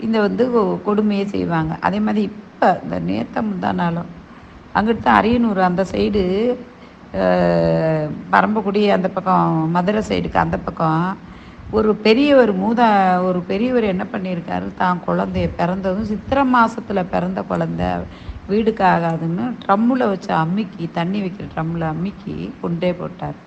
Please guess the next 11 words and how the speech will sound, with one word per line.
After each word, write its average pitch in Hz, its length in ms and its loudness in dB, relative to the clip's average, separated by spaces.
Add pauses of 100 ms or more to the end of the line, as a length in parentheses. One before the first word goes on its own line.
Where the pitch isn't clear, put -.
(140)
பிறந்த 196 320 -2
குழந்தைய. 160 460 -4 (800)
அப்ப 202 180 0
எப்படி 226 520 0
மனசு 269 460 4
வந்து 233 640 2
கெட்ட, - 300 -6
அந்த 196 260 0
குருமார்கள் 262 800 6
யாரெல்லாம் 202 580 4
அப்படின்னா, 170 400 -2